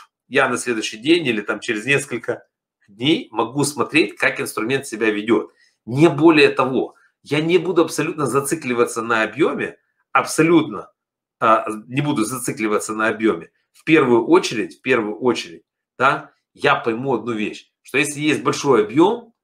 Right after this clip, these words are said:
значит, кто-то крупный просто его встретил. Просто его встретил. И это другой разговор.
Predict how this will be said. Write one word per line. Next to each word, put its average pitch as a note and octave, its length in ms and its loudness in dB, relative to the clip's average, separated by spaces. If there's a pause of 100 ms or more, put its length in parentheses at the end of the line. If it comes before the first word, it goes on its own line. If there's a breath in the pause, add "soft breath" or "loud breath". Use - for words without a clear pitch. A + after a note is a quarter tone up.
(140)
значит, B2+ 560 -2
кто-то B2+ 600 0
крупный C3+ 560 -2 (280)
просто E3 400 2
его C3 800 -4
встретил. - 720 -2 (720)
Просто D#3+ 420 4
его A#2+ 760 -2
встретил. - 520 0 (200)
И - 80 0
это F#3 200 4
другой E3 300 6
разговор. C3+ 480 -2